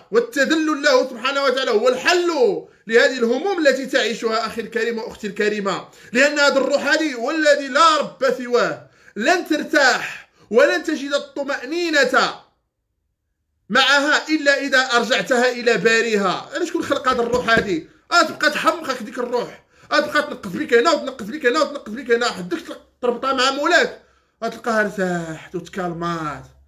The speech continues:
لا، الخمر أخويا من تيجلب الفرح، تيجلب السرور، فرح مزيف، فرح مغشوش، سرور كاذب، وقت دايز. قل: "بفضل الله يا الفرح، بفضل الله وبرحمته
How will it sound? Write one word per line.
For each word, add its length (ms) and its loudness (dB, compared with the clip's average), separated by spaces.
لا، 640 4
الخمر 420 -2
أخويا 380 -2
من 120 -6
تيجلب 360 -6
الفرح، 520 2
تيجلب 300 -10
السرور، 640 0
فرح 300 4
مزيف، 640 0
فرح 300 0
مغشوش، 600 -2
سرور 420 -2
كاذب، 680 0
وقت 340 -2
دايز. 500 2
قل: 260 0
"بفضل 280 -8
الله 480 2
يا 200 4
الفرح، 400 -2
بفضل 320 -10
الله 320 -2
وبرحمته 800 -2